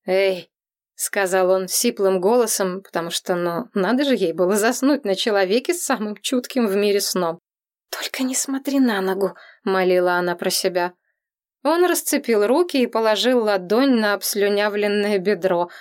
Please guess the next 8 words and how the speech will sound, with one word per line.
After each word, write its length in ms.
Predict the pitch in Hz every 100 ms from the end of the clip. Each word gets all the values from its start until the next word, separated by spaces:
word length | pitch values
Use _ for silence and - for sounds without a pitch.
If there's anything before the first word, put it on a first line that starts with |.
| - -
а 140 | 202
Нора 580 | 202 208 220 220 208 202
зарылась 840 | 190 202 190 214 294 302 285 -
лицом 500 | 233 220 - 226 220
в 100 | 185
руки 520 | 190 202 226 220 208 185
и 40 |
простонала. 1000 | 180 180 175 - 180 165 156 151 147 147